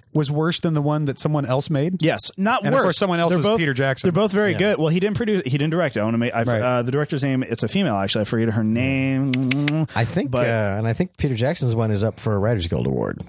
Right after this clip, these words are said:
Speaker 3: among other things, for best doc-, for documentary.
Speaker 2: Yeah, for best doc-, yeah,
Speaker 1: But what was
Speaker 2: exactly.
Speaker 1: their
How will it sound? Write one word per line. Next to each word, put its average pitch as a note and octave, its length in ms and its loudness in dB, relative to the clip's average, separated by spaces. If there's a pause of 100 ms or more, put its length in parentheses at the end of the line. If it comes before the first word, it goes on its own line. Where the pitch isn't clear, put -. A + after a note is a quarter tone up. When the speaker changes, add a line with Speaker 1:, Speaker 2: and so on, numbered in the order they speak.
(140)
Speaker 3:
among D2+ 240 2
other A1+ 140 -2
things, - 320 -8 (300)
for - 140 -4
best F2+ 240 0
doc-, F2 180 -2
for F#2 120 -2
documentary. F2 380 0
Speaker 2:
Yeah, F3 180 0
for C#3 80 -4
best A#2+ 180 0
doc-, A#2+ 160 0
yeah, A2+ 220 -2
Speaker 1:
But G#2+ 100 -2
what F3 80 0
was A3 120 0
Speaker 2:
exactly. D#3 100 0
Speaker 1:
their F#3 200 -2